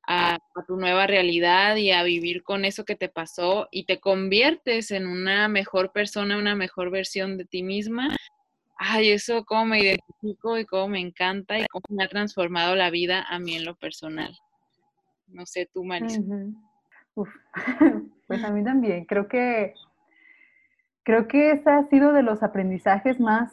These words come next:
Speaker 2: grandes que he tenido en los últimos dos años,
Speaker 1: Ujú.
Speaker 2: el,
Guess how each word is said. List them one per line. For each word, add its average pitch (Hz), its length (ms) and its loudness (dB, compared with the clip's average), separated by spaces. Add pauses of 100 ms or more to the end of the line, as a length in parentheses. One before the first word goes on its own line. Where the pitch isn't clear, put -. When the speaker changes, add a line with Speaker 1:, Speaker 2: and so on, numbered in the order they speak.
(100)
Speaker 2:
grandes 208 460 0
que 208 100 2
he 202 40 0
tenido 214 240 2
en 220 60 -2
los 196 140 -6
últimos 202 480 -2 (680)
dos 196 340 2
años, 320 320 4 (680)
Speaker 1:
Ujú. 208 140 -10
Speaker 2:
el, 196 1120 0